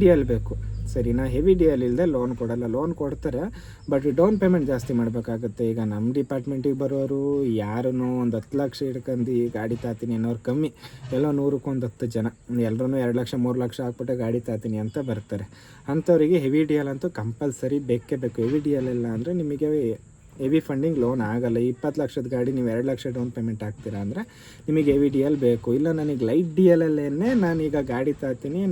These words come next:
ಆದರೂ ನನಗೆ ಲೋನ್ ಜಾಸ್ತಿ ಬೇಕು ಅಂದರೆ, ಒಂದು ನಿಮ್ಮ ಹತ್ರ ನಿಮ್ಮ ಹೆಸರಲ್ಲೇ ಸ್ವಂತ ಪ್ರಾಪರ್ಟಿ ಇರಬೇಕು. ಪ್ರಾಪರ್ಟಿ ಅಂದರೆ ಒಂದು ಎರಡು ಮೂರು ಲಕ್ಷದ ಪ್ರಾಪರ್ಟಿ ಅಲ್ಲ, ಒಂದು ಮೂವತ್ತು ನಲವತ್ತು ಲಕ್ಷ ಬೆಲೆ ಬಾಳೋಂಥ ಪ್ರಾಪರ್ಟಿ, ಮನೆ ನಿಮ್ಮ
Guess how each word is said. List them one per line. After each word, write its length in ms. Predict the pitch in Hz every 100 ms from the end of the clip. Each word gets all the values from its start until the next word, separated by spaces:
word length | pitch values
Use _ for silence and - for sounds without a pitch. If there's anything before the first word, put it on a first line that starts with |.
| 135
ಆದರೂ 180 | 127 151 147
ನನಗೆ 220 | 139 131
ಲೋನ್ 140 | 127 131
ಜಾಸ್ತಿ 280 | 123 135 - 123
ಬೇಕು 200 | 113 110 110
ಅಂದರೆ, 180 | 123 180 147
ಒಂದು 260 | 135 151 208 - - - - -
ನಿಮ್ಮ 140 | 151 165
ಹತ್ರ 200 | 160 185 180
ನಿಮ್ಮ 160 | 151 147
ಹೆಸರಲ್ಲೇ 320 | 147 - 143 147
ಸ್ವಂತ 340 | - 113 139 - 170 -
ಪ್ರಾಪರ್ಟಿ 460 | 123 127 151 131 143
ಇರಬೇಕು. 300 | 131 120 123 139
ಪ್ರಾಪರ್ಟಿ 460 | 127 - 151 151 147
ಅಂದರೆ 200 | 143 147
ಒಂದು 120 | 139 123
ಎರಡು 140 | 123 143
ಮೂರು 120 | 139
ಲಕ್ಷದ 220 | 131 - 123
ಪ್ರಾಪರ್ಟಿ 380 | 123 113 117 110 117
ಅಲ್ಲ, 100 | 117
ಒಂದು 120 | 117 117
ಮೂವತ್ತು 280 | 127 135 127
ನಲವತ್ತು 280 | 120 123 131
ಲಕ್ಷ 120 | 120 - 117
ಬೆಲೆ 140 | 123 120
ಬಾಳೋಂಥ 300 | 113 113 113 113 117
ಪ್ರಾಪರ್ಟಿ, 540 | 113 117 117 113 120 120
ಮನೆ 200 | 110 117 117 - - - - - 147
ನಿಮ್ಮ 140 | 151